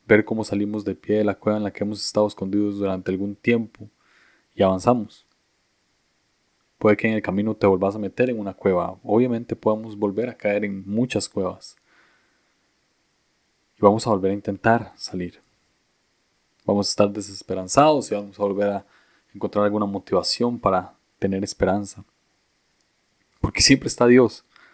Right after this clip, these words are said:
Y aunque Dios mismo nos está viendo caminar en círculos, también nos está señalando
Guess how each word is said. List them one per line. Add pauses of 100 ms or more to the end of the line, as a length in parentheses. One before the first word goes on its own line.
(2750)
Y
aunque
Dios
mismo
nos
está
viendo
caminar
en
círculos,
también
nos
está
señalando